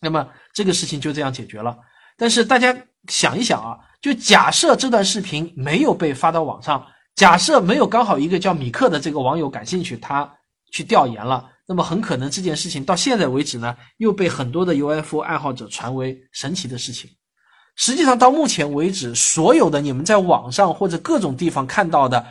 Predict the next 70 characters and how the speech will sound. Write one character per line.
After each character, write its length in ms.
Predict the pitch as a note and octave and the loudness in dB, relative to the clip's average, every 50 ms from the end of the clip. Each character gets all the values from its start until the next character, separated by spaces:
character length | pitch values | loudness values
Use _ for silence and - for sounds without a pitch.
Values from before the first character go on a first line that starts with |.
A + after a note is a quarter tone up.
| - - - - | -20 -18 -8 -2
所 240 | - - F3+ E3 F3+ | 0 2 4 4 4
谓 120 | B3 D4 | 4 2
的 120 | C4 G3 | 2 0
各 180 | F#3 - B3+ G#3+ | 0 0 0 -2
种 140 | E3+ D3+ B2+ | -2 -2 -6
各 100 | B2+ E3 | -4 -2
样 180 | E3+ D#3 C#3 | -2 -2 -2
U 120 | C3+ C#3 C#3 | -2 -4 -4
F 200 | C#3 C#3 - D3+ | -4 -6 -8 -8
O 40 | C3+ | -8
的 100 | C3 B2 | -8 -8
传 220 | - C3 B2 B2 | -6 -8 -6 -6
闻， 120 | A#2+ A#2 A2+ | -6 -8 -4
都 200 | - - B3+ E4 | 4 4 4 4
是 160 | F4 - A3+ | 4 2 0
经 220 | F#3 - A3+ A#3 A#3+ | -2 -2 -2 -4 -4
不 80 | A3+ | -6
过 140 | A3 - A3 | -4 -4 -4
起， 200 | G3 - - C#3 A#2+ B2 - - _ - | -2 -2 -4 -4 -8 -10 -12 -16 _ -8
经 180 | - A#3 A#3 | -6 -6 -4
不 80 | A3 A3+ | -4 -6
起 420 | A3 - - - - - - C#3 | -6 -8 -10 -10 -10 -8 -6 -4
网 240 | C3 B2 B2+ C#3 F#3+ | -2 0 2 2 2
友 120 | G3 D3 B2+ | 0 -2 -4
的 100 | C3+ C3+ | -6 -8
这 100 | - D#3+ | -8 -8
种 160 | D#3 C3+ B2 | -6 -6 -6
人 140 | A#2 B2 C3+ | -6 -6 -4
肉 160 | E3+ E3 C3 | -4 -6 -6
搜 160 | B2 - E3+ | -6 -6 -6
索 180 | D#3+ - B2 G2+ | -6 -8 -12 -14
的 60 | - | -12
啊。 140 | G#2+ G#2+ - _ _ _ - - - - - _ | -12 -14 -14 _ _ _ -20 -20 -20 -20 -18 _
就 100 | - E4 | -4 -2
是 80 | C#4+ D4 | 0 2
网 240 | B3 F#3+ G#3 C4 F#4 | 2 6 6 6 6
友 100 | F#4 G3 | 6 4
的 80 | F#3+ | 2
智 160 | A3 - E4+ | 0 -2 -4
慧 120 | - - G#3 | -2 -2 -2
实 120 | - F#3+ | -4 -2
在 140 | G3 C4 C4 | -2 -2 -2
太 200 | B3+ - - C#4+ | -2 0 0 0
厉 120 | A#3 F#3 | 0 -2
害 140 | D#3+ D#3 C3+ | -2 -2 -2
了， 100 | B2 C3 | -2 -2
你 160 | D3+ A3+ D4 | -2 -2 -2
只 80 | C#4 G3+ | 0 0
要 80 | F3+ - | 0 0
公 160 | - C4 C#4 | -2 -6 -6
布 100 | D4+ C4+ | -6 -2
到 140 | G#3 G#3 F#3 | 0 0 0
网 180 | D#3 B2 G#2+ | 0 -2 -6
上， 240 | - D3+ D3 C3 - _ _ _ _ _ _ _ _ | -4 -4 -4 -4 -6 _ _ _ _ _ _ _ _
大 120 | - C4 B3 | 2 2 4
家 100 | B3+ C4 | 4 2
感 160 | A3 G3+ - | 0 -2 -4
兴 200 | - - C4 A#3 | -4 -4 -4 -4
趣 120 | - - | -4 -4
了， 160 | C#3+ A#2+ A2 A2+ | -2 -2 -4 -4
各 200 | - - E4+ D4 | -2 -2 0 0
种 140 | A3 F3 F3 | 0 -2 -4
各 220 | F3 - G#4 G4 | -4 0 2 2
路 140 | C#4 A#3 F#3+ | 4 4 2
专 160 | - F3 D#3+ | 2 0 0
家 140 | E3 E3+ D#3+ | 0 0 -2
就 100 | D#3+ D#3+ | -2 -4
会 140 | C3+ C#3 B2+ | -4 -4 -6
出 180 | C3 - D3+ | -6 -6 -6
来， 160 | C#3+ B2 G#2 | -6 -6 -6